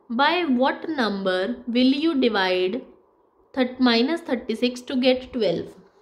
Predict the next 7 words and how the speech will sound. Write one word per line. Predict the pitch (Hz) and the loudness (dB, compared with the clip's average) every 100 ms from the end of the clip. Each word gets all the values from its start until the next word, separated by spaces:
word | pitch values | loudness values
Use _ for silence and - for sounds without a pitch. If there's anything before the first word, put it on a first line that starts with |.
| _ | _
So | - 277 | -10 -2
here | 269 262 277 | 2 2 0
it | 302 285 | -4 -4
is | 294 311 - - _ _ _ _ | -4 -6 -8 -20 _ _ _ _
minus | 214 208 208 233 294 | -2 0 2 0 -2
thirty-six | - 262 240 - 208 208 196 202 - - 339 - _ _ - | -6 -6 -6 -4 -6 -2 -2 -2 -8 -10 -10 -10 _ _ -2
to | 247 214 220 - | 2 2 0 -4